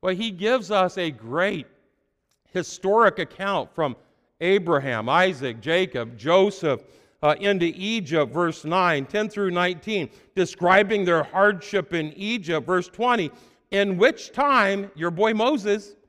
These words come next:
but you're making much of Moses. Your boy Moses was born, twenty, twenty-two. Uh, and Moses was learned in all the wisdom of Egypt, twenty-three through twenty-eight.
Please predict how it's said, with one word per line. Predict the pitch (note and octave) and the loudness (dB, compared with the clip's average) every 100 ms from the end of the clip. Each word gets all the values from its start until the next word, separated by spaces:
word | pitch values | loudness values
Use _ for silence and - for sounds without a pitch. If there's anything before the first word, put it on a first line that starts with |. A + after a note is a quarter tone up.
| _ _ _ | _ _ _
but | F3+ | 2
you're | G#3+ | 2
making | A#3 A#3+ B3+ A3+ | 4 2 2 4
much | G3+ A3+ | 6 6
of | C#4 | 2
Moses. | G3+ A3 D4+ G3 F3+ A3+ G#3 - | 2 6 6 4 0 0 -4 -6
Your | G3 | 0
boy | A3 A#3+ | 4 6
Moses | A#3 D4+ B3+ A3 F3+ | 6 6 4 0 0
was | G#3 | -4
born, | D3 A3 D4+ G3+ - | 0 6 6 6 0
twenty, | - G3+ F#3 - - | 2 2 2 -4 -2
twenty-two. | B3 C#4 C#4 G#3+ - - | 0 2 0 -4 -6 0
Uh, | A#3+ - | 0 2
and | B3+ | 2
Moses | A#3+ B3+ G4+ - E4+ G3+ | 4 6 6 4 0 0
was | G#3+ D#4+ A#3+ | 6 6 6
learned | B3 C4 F4+ E4+ A3+ | 2 2 4 2 2
in | A3 | 6
all | A3+ C#4 | 8 8
the | A#3+ | 6
wisdom | G3+ B3 A#3 G#3 | 4 2 0 -2
of | F3+ | -2
Egypt, | D3+ C4 B3 G3+ - | -4 -4 -2 -2 -2
twenty-three | A#3+ C4 B3+ | -2 -2 -6
through | B3 A3 | -6 -6
twenty-eight. | A3 A#3+ C#4 F#3+ F3 | -2 0 2 2 0